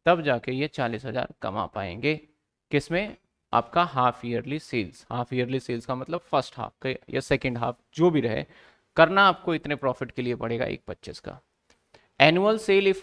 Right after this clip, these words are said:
earn profit of rupees, कहता है कि एनुअल सेल्स बताइए अगर अर्न प्रॉफिट करना चाहता है रुपीज नब्बे हज़ार। ओके सर, एनुअल तो एनुअल बताने के लिए, ये तो हाफ ईयरली था, एनुअल फिर से डिजायर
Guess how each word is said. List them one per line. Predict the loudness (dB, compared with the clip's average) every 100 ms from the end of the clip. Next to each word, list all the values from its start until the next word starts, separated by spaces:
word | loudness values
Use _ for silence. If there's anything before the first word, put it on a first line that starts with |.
| 0
earn | 2 2 -4
profit | 0 0 0 -4 -4 0
of | -2 -2
rupees, | -6 -6 -8 -8 -12 -20 _ _ _ _ _ _ _ _ _ _ _ _ _ _ -2
कहता | 0 4 4
है |
कि | 4 2
एनुअल | 2 2 2 0
सेल्स | 2 0 0
बताइए | 0 2 2 0
अगर | 0 0 0 0
अर्न | 0 0 -2
प्रॉफिट | 0 0 -2 -6
करना | 0 0 0 -4
चाहता | -4 -4 -4
है | -4
रुपीज | -4 -4 -6 -2
नब्बे | -4 0 0
हज़ार। | 0 -6 -4 -2
ओके | -2 -2 -4
सर, | -4 -6 -2
एनुअल | -2 0 -4 -8 _ _ _ _ _ _ _ _ _ _ _ _ _ _ -16
तो | -2
एनुअल | 0 2 2
बताने | 2 0 0 -2
के | -2
लिए, | -2
ये | -2 -2
तो | 0
हाफ | 0 0 -2
ईयरली | -2 -4
था, | -6 -8
एनुअल | -4 -2 -2 -2
फिर | -2
से | -2 -2
डिजायर | -2 0 0